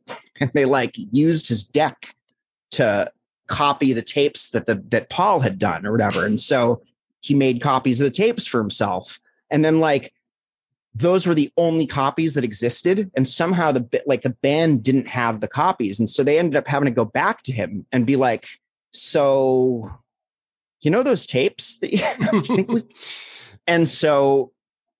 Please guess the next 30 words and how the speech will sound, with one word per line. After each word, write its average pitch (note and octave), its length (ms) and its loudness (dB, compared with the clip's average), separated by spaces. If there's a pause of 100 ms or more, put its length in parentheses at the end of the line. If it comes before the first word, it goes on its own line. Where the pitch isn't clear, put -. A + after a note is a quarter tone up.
(720)
he, - 280 -10
he - 400 -4
had B2+ 260 0
all C#3 140 2
those D3+ 200 0
originals. D#3 520 0
And C3 100 2
so C#3 220 0
he F#3 260 -6
was G#3 180 2
the F3+ 60 2
one D#3+ 140 2
that C3+ 80 -2
provided B2+ 520 0
the A#2+ 60 -4
band A#2 380 2
those G2 220 0
tapes - 500 -4
that C3+ 240 0
they A2+ 120 2
ended A2 180 0
up G#2+ 100 -4
releasing G#2+ 440 2
Colorado G#2 520 2
eighty-eight G2 460 2
with, G#2 180 -4
but A2 140 -2
they B2 120 0
didn't D3 360 0
release B2+ 580 0